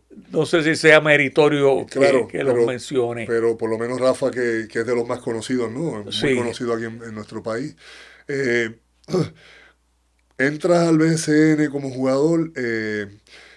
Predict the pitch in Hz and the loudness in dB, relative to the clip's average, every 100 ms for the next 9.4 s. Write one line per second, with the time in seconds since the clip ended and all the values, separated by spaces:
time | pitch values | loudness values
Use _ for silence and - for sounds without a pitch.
0 | _ _ _ _ 131 131 156 156 151 151 | _ _ _ _ -4 2 4 4 4 2
1 | 151 143 139 127 117 - 127 131 131 127 | -2 -6 -4 -4 -6 -4 -4 -2 -4 -8
2 | 123 127 110 117 117 107 101 101 113 120 | -12 -14 -12 -10 -8 -8 -10 -8 -8 -10
3 | - 110 101 95 98 _ 110 101 107 117 | -8 -10 -10 -16 _ _ -18 -12 -12 -8
4 | 123 120 117 110 104 _ _ _ _ 110 | -6 -6 -6 -6 -10 _ _ _ _ -8
5 | 113 117 120 117 107 110 - 107 113 120 | -2 0 0 -2 -4 -10 -12 0 0 2
6 | 127 123 117 117 123 120 127 127 123 117 | 0 0 -4 -2 -4 -2 -2 -2 -2 0
7 | 113 107 110 110 110 123 110 107 - 123 | -2 -4 -6 -6 -8 -6 -6 -6 -2 0
8 | 110 107 120 120 127 113 113 113 107 104 | 0 -2 -2 -4 -2 -2 -2 -4 -8 -4
9 | 143 131 101 | -4 -4 -12